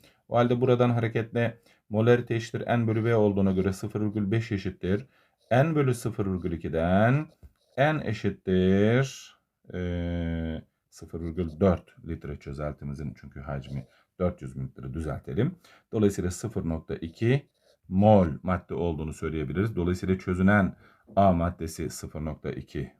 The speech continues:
mol demektir. Peki bu maddenin kütlesini de vermiş bize soruda. Kırk gramlık A katısından bahsediliyor. Dolayısıyla bu sefer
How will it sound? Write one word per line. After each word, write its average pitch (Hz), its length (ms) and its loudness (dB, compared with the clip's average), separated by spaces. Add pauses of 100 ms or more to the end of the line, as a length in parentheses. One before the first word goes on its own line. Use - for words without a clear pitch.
(120)
mol 98 260 2
demektir. 117 540 2 (580)
Peki 117 640 4
bu 156 80 0
maddenin 120 580 2
kütlesini 131 420 -4
de 160 100 4
vermiş 101 440 4
bize 82 360 -4
soruda. 82 480 -4
Kırk 113 200 -8
gramlık 90 420 0
A 98 180 4
katısından 82 520 -6
bahsediliyor. 82 600 0 (420)
Dolayısıyla 131 380 2
bu 131 60 -2
sefer 127 400 2